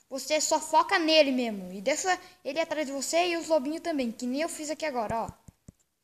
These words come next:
Talvez tenha uma parte dois desse vídeo, talvez fique longo demais. Então eu vou tentar falar,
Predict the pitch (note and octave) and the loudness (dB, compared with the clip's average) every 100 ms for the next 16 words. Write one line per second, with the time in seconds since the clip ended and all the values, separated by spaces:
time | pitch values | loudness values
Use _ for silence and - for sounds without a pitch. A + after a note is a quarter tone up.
0 | _ - A#3+ D#4 G4+ F#4+ F#4 E4+ D4+ G#3 | _ -14 -10 -8 -6 -4 -4 -4 -4 0
1 | D4 C4 - A3+ C#4 C#4 A#3 B3 - B3+ | 0 0 -6 -14 -10 -8 -8 -8 -12 -10
2 | A#3+ B3 A3 F#3+ A3 D4 C4 - _ _ | -8 -8 -8 -10 -8 -6 -8 -10 _ _
3 | _ _ _ _ _ _ A#3+ A#3+ B3+ C4 | _ _ _ _ _ _ -16 -10 -8 -6
4 | B3+ C4 C4 C4 C4+ D4 D4 D#4 E4+ F#4+ | -6 -2 -2 -2 -4 -6 -6 -4 -4 -6
5 | - _ - E4+ E4+ E4+ | -12 _ -10 -4 -2 -4